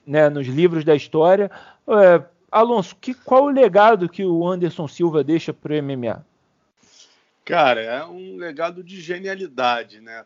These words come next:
Speaker 2: pro esporte. É um cara, a gente sempre brinca que o M M A é uma enorme caixa de ferramentas, né?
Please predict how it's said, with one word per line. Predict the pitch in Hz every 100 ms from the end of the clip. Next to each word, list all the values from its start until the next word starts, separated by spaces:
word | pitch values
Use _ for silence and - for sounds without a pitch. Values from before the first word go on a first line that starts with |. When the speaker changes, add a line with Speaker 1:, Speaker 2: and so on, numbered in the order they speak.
| _
Speaker 2:
pro | 110
esporte. | - _ 107 110 127 - _ - 117
É | -
um | 120
cara, | 147 143
a | 143
gente | 120 101 -
sempre | 165 -
brinca | 131 135 160 160
que | - 156
o | 156
M | 156
M | 147 127
A | 143 151 _ _ _ _ _
é | 123
uma | 135 135 131
enorme | 123 131 160 160 143
caixa | 151 151 165
de | 143 139
ferramentas, | - 156 131 123 117 120 117 113 104
né? | 110